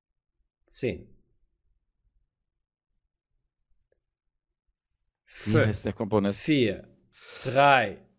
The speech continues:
Speaker 2: Der Name fällt mir nicht
Speaker 1: zwei,
Speaker 2: ein. Ich sag John Williams.
Speaker 1: eins. Herzlichen Glückwunsch, Otto. Du hast, äh, den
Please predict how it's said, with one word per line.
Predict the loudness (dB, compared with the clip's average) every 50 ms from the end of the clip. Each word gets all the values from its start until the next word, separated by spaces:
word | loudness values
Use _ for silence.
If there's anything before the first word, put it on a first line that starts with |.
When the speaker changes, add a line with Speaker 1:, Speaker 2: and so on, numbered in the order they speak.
| _ _
Speaker 2:
Der | 4 6
Name | 8 8 8
fällt | 8 6 6
mir | 6 4
nicht | 6
Speaker 1:
zwei, | 6 6 6
Speaker 2:
ein. | 4
Ich | 4
sag | 2 2 2 4
John | 4 4 4 4
Williams. | 2 2 2 -2 -2 2
Speaker 1:
eins. | 4 6 6 6 4 2 -2 -6 -8 -10 -12 _ _ _
Herzlichen | 8 12 12 12 12 10 4 -2 -2
Glückwunsch, | -4 -4 0 2 2 4 6
Otto. | 6 6 6 6 4
Du | 2 2 2 2 2 4 6
hast, | 6 6 6 4 0 -4 -8 -12 -14 -16 -18 _ _ _ _
äh, | -8 -6 -4 -4 -4 -6 -8 -8
den | -8 -6 -4 -4 -6 -6 -10